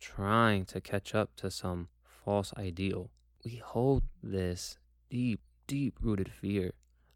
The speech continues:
of not being enough, you know, never being able to catch up. We get so busy comparing ourselves to other people,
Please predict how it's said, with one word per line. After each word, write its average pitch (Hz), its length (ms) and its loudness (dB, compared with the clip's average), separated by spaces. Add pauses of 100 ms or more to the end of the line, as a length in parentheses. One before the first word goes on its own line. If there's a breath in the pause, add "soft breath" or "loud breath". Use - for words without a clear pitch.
(120)
of 95 140 -4
not 101 260 0
being 98 180 0
enough, 92 380 -4 (100)
you 98 120 -2
know, 95 240 2 (340)
never 101 280 -2
being 95 320 -4
able 92 320 -4
to - 260 -10
catch - 260 -4
up. 92 140 -6 (540)
We 101 180 -2
get 107 320 2
so 127 560 -2 (100)
busy 107 600 -4
comparing 98 680 -4
ourselves 104 640 0
to - 220 -8
other 92 220 -4
people, 101 560 -4